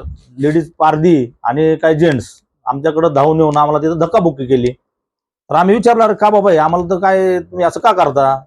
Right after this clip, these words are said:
तर त्यांनी सांगितलं, "बाबा, ही जमीन तुम्हाला या ठिकाणी परत यायचं नाही, आलात तर तुमच्याकडे अट्रॉसिटी, तुमच्यावर बलात्कार असे गंभीर स्वरूपाचे गुन्हे दाखवून तुम्हाला जेलात सोडू." त्याच्यानंतर आम्ही आपलं शांतपणे निघून आलो. निघून आल्याच्या नंतर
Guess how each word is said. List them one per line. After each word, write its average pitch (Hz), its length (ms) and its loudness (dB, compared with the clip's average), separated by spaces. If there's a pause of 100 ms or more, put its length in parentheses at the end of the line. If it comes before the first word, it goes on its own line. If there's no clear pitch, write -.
तर 127 40 -14
त्यांनी 151 280 -4
सांगितलं, 165 340 -2
"बाबा, 160 180 0
ही 127 220 0
जमीन 156 360 0 (380)
तुम्हाला 156 280 2
या 165 140 4
ठिकाणी 147 380 0
परत 156 300 -2
यायचं 151 280 2
नाही, 117 160 0 (160)
आलात 135 340 0
तर 156 180 -6
तुमच्याकडे 147 480 -2 (140)
अट्रॉसिटी, 143 600 0 (800)
तुमच्यावर 143 320 2
बलात्कार 147 520 0
असे 151 300 0
गंभीर 156 360 0
स्वरूपाचे 156 460 0
गुन्हे 151 220 0
दाखवून 139 260 -2
तुम्हाला 151 220 -2
जेलात 165 320 0
सोडू." 107 240 -2 (760)
त्याच्यानंतर 175 340 0
आम्ही 185 180 2
आपलं 190 200 2
शांतपणे 196 540 0
निघून 214 260 0
आलो. 160 200 2 (800)
निघून 147 280 2
आल्याच्या 196 320 2
नंतर 175 440 0